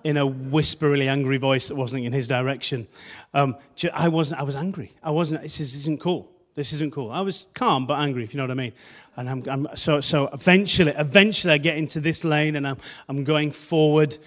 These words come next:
and, and I'm creeping up, and I'm, "Oh, I'm gonna give him the dirtiest of looks." Oh, tell you what, if looks could kill,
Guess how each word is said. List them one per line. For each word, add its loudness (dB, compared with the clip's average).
and, -4
and -8
I'm -8
creeping -2
up, -2
and -10
I'm, -10
"Oh, -2
I'm -4
gonna -8
give -4
him -4
the -8
dirtiest -2
of -8
looks." -4
Oh, 4
tell -2
you -2
what, -4
if -10
looks 2
could -4
kill, -2